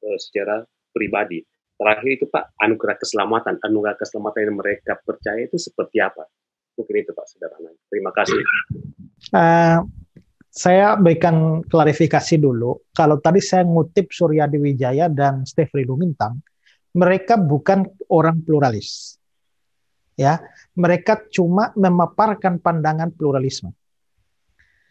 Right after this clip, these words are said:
Speaker 2: Tapi yang lain-lain yang selain itu yang tadi saya sebutkan itu memang itu orang pluralis. Ya, supaya ini jangan sampai selesai acara ini saudara anggap Pak Stefri juga, eh, pluralis, guru palsu, kan repot saya nanti.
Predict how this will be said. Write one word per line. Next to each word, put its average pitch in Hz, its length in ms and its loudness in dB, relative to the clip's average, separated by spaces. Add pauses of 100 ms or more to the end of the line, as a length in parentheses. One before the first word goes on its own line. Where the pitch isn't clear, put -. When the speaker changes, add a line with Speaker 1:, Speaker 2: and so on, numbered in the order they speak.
(500)
Speaker 2:
Tapi 190 400 4
yang 160 160 2
lain-lain 160 640 4
yang 156 240 2
selain 160 400 2
itu 165 160 2
yang 135 80 -2
tadi 151 160 -2
saya 151 160 -4
sebutkan 156 400 -2
itu 156 240 -4
memang 175 480 -2
itu 196 160 -4
orang 151 320 0
pluralis. 120 720 -6 (720)
Ya, 123 320 -2 (240)
supaya 135 480 -2
ini 156 160 0
jangan 131 240 -2
sampai 147 400 0 (640)
selesai 143 400 0
acara 143 240 0
ini 156 160 -4
saudara 143 240 0
anggap 143 240 -4
Pak 131 160 -6
Stefri 143 400 -4
juga, 135 480 -4 (800)
eh, 131 360 -4 (120)
pluralis, 175 480 0
guru 156 240 0
palsu, 202 400 -2
kan 165 160 -4
repot 156 320 -4
saya 127 240 -4
nanti. 117 480 -12